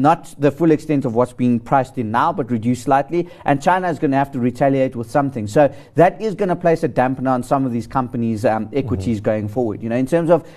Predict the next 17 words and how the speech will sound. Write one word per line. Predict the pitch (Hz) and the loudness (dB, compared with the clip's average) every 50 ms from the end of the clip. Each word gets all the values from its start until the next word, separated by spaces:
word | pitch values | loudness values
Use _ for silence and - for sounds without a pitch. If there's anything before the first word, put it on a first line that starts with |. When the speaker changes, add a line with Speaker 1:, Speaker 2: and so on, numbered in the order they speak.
| - _ | -4 _
Speaker 1:
the | - 139 | 2 2
agricultural | 143 156 147 151 160 151 - 180 175 165 - - 170 160 | 4 4 2 0 -2 0 2 2 0 2 0 -2 -2 -2
sector, | 143 - 180 165 165 - - 170 165 160 151 147 - - - - - - | 0 0 0 0 0 0 2 4 6 6 6 4 0 -6 -20 -18 -2 2
um, | 131 139 143 143 143 135 131 135 | 4 4 4 4 2 -2 -2 0
you | 143 147 | 2 2
know, | 151 147 | 4 4
those | 131 147 165 170 | 4 4 4 4
are | 170 180 | 4 4
what's | 165 160 160 160 | 4 4 2 0
been | - 151 147 147 | 0 -2 -2 0
targeted | - 165 156 151 139 147 - 165 139 113 | 2 2 2 2 0 -2 -4 -4 -2 0
now. | 135 143 | 0 0
But | 135 143 131 | 0 0 -2
let's | 139 170 170 | -2 -2 -2
not | 196 202 196 - | -2 -2 -2 -2
forget, | 175 135 151 170 165 - - - | -2 0 0 0 0 -2 -6 -4
um, | - 139 139 147 143 131 | -2 0 2 2 0 -2